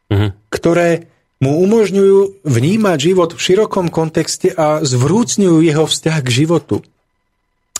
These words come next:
Speaker 2: A keď takéhoto človeka v tom vlaku oslovíte, e, tak vám určite neodvrkne, pretože jeho celkové naladenie bude také, že bude práve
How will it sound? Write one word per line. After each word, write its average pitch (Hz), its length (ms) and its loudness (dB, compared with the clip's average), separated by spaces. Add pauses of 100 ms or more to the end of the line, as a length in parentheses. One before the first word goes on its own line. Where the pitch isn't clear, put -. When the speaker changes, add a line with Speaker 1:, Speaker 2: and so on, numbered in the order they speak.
Speaker 2:
A 123 300 0
keď 156 260 -2
takéhoto 190 480 -2
človeka 180 480 -2
v - 80 -20
tom 151 160 -2
vlaku 135 400 0
oslovíte, 131 720 -2
e, - 20 -20 (1300)
tak 143 160 0
vám 180 240 0
určite 202 460 -2
neodvrkne, 127 840 -2 (800)
pretože 156 400 0
jeho 175 240 0
celkové 202 480 -2
naladenie 165 560 0
bude 175 320 0
také, 131 540 -4 (880)
že 131 160 0
bude 185 320 0
práve 170 560 -2